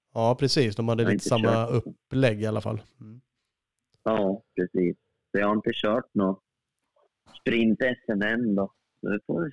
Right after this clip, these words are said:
Speaker 2: se hur det är.
Speaker 1: Ja, starten, starten är ännu viktigare då. Annars är det väl bara full gas.
Speaker 2: Ja. Ja, och där brukar jag få skäll av Jocke när jag inte tar starten. Då är han besviken, säger han.
Speaker 1: <laughs> Ja. Ja, det är klart.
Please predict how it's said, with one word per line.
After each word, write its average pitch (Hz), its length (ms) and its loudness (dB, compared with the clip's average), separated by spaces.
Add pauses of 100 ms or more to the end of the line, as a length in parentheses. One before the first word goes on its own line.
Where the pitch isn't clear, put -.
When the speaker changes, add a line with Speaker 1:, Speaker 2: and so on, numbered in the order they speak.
Speaker 2:
se 107 80 0
hur 90 140 0
det 101 160 0
är. 107 200 -4 (580)
Speaker 1:
Ja, 156 420 -6 (340)
starten, 151 520 -4
starten 190 420 2
är 156 60 8
ännu 147 120 4
viktigare 123 340 0
då. 117 140 -2 (240)
Annars 147 240 -2
är 202 40 -2
det 185 60 -2
väl 139 100 -2
bara 127 120 2
full 131 160 0
gas. 147 240 -2 (140)
Speaker 2:
Ja. 101 380 -2 (1200)
Ja, 95 260 0
och 98 100 0
där 120 160 0
brukar 120 320 0
jag 95 120 -2
få 92 100 -6
skäll 101 360 0
av 85 120 0
Jocke 90 400 -2
när 95 100 2
jag 87 100 0
inte 87 220 -4
tar 98 280 -4
starten. 85 420 -4
Då 92 80 0
är 98 40 0
han 95 140 0
besviken, 87 640 -2
säger 82 200 -2
han. 82 180 -4
Speaker 1:
<laughs> - 1160 -8
Ja. 123 320 -4 (720)
Ja, 127 420 -10
det 160 60 -12
är 175 220 -6
klart. - 180 -6